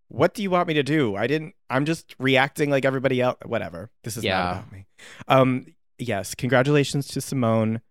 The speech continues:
Speaker 1: Very deserving winner. Very interesting finale.
Speaker 2: Yeah.
Speaker 1: There were choices made
Speaker 2: Uh-huh.
Speaker 1: about the production and the overall, uh, Wheel of Death and everything like that.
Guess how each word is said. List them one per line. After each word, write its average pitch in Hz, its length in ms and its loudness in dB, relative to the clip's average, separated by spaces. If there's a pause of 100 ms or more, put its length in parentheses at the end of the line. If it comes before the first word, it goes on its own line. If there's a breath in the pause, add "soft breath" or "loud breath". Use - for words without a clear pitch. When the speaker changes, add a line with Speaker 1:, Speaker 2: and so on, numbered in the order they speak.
(180)
Speaker 1:
Very 110 180 2
deserving 120 420 2
winner. 107 400 2
Very 131 200 -6
interesting 127 520 -8
finale. 113 760 -6 (460 soft breath)
Speaker 2:
Yeah. 127 720 0
Speaker 1:
There 101 80 2
were 135 80 2
choices 139 480 -4
made 110 560 -4
Speaker 2:
Uh-huh. 117 480 -2
Speaker 1:
about 107 260 -4
the 98 60 -16
production 113 720 -6
and 98 320 -10
the 104 100 -6
overall, 104 760 -2
uh, 107 140 -6
Wheel 107 280 -4
of 110 120 -6
Death 104 320 -8 (100)
and 104 360 -10
everything 113 420 -6
like 120 200 -6
that. 95 400 -12